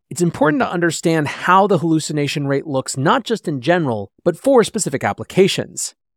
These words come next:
Now, going back to the overall accuracy and the general hallucination rate, this research from Vectara has G P T four at the top of the heap, hallucinating just three percent of the time.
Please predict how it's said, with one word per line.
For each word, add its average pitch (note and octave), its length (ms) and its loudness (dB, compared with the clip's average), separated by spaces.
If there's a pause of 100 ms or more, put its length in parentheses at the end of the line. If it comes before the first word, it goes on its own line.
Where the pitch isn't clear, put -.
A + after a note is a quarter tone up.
Now, D#3 120 2
going D#3+ 260 4
back A3+ 240 4
to F3+ 100 -2
the D#3+ 160 -2
overall D#3+ 440 4
accuracy C#3 580 0
and C3+ 80 -2
the B2+ 60 -2
general G3 340 2
hallucination A#2+ 680 -2
rate, G#2+ 280 -4 (180)
this D3 260 2
research G3+ 380 2
from B2 180 -4
Vectara F3+ 540 2
has D#3 340 0
G E3+ 140 -4
P F3 140 -8
T E3+ 160 -6
four C#3+ 280 0
at C#3+ 100 0
the C#3 60 -6
top G#2+ 220 -4
of G2 80 -12
the - 60 -8
heap, - 320 -4 (220)
hallucinating D3+ 580 0
just A#2+ 160 -8
three G#3+ 140 0
percent F#3+ 280 -2
of F3+ 60 0
the F3 80 -4
time. F3+ 460 0